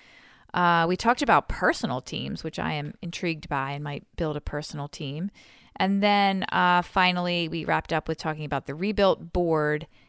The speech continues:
and a small group council to give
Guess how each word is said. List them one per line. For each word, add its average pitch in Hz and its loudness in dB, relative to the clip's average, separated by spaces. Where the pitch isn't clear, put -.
and 147 -2
a - -8
small 165 -4
group 156 -4
council - -4
to - -10
give 147 -4